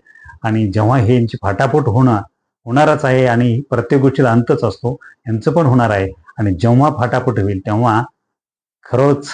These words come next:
अ, अजितदादा पवार यांचा संघर्ष फार मोठा आहे. आता सध्या उद्धव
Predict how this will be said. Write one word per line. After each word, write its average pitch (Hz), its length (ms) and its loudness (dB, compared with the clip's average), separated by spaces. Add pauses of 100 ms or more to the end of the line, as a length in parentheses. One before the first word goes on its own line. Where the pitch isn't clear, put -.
(220)
अ, 123 40 -4
अजितदादा 113 640 2
पवार 98 360 -2 (160)
यांचा 104 340 -2
संघर्ष 104 500 -6 (100)
फार 101 120 -2
मोठा 101 260 0
आहे. 120 180 2 (380)
आता 117 240 -2
सध्या 123 340 0
उद्धव 120 540 0